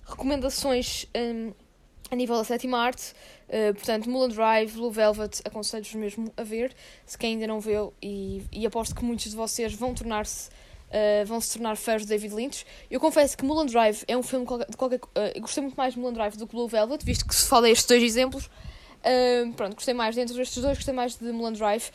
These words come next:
Mulholland Drive tem, teve, teve uma, um poder em mim, uma magia que eu, que ainda hoje acho que não houve nenhum filme que me provocasse isso. Imaginem, o final do filme, cada um interpreta à sua maneira. Eu adoro filmes que, que nos transmitam essa, essa,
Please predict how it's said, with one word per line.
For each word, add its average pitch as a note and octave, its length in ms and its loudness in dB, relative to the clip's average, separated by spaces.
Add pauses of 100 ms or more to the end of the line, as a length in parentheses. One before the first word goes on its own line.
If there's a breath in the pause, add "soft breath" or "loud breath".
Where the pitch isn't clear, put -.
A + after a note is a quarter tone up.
(280 loud breath)
Mulholland D4+ 220 4
Drive D4+ 280 8
tem, D4+ 300 2 (100)
teve, C4 640 0 (240)
teve B3 320 2
uma, B3 560 0
um C4 100 0
poder C4+ 300 2
em D#4+ 100 4
mim, B3+ 240 2
uma C#4 180 0
magia A#3+ 500 0
que C4 160 -2
eu, B3+ 240 4 (500 loud breath)
que C4+ 120 -2
ainda D4 200 2
hoje C#4 420 2
acho C4+ 240 4
que D4 60 -6
não C#4+ 80 2
houve C4 160 0
nenhum C#4+ 160 2
filme C#4 340 -2
que - 120 -8
me C4+ 120 -2
provocasse B3+ 600 0
isso. - 240 -2 (360 loud breath)
Imaginem, C4 460 4
o C4+ 60 0
final D#4 400 4
do D4+ 120 -2
filme, B3 500 4
cada C4+ 240 6
um C#4 100 2
interpreta C4+ 380 4
à C4 40 2
sua C#4 140 2
maneira. G3+ 380 0 (180)
Eu A#3+ 120 6
adoro B3 180 6
filmes B3+ 300 0
que, B3 320 -4
que - 120 -6
nos B3+ 160 0
transmitam B3 540 0
essa, A#3+ 220 -2 (120)
essa, A#3 460 0